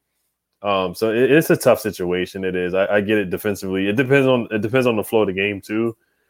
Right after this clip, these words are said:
Um, but I do think West should play Goodwin and DeLon more. I do think they should play together more. And Goodwin's minutes have been reduced ever since,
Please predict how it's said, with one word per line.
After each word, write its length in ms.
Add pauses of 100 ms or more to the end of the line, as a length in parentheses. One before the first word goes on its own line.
(400)
Um, 240 (360)
but 140
I 60
do 160
think 180
West 240
should 140
play 180
Goodwin 400
and 160
DeLon 460 (120)
more. 560 (360)
I 100
do 200
think 120
they 60
should 160
play 120
together 240
more. 380
And 320 (240)
Goodwin's 380
minutes 240
have 140
been 180
reduced 560
ever 180
since, 360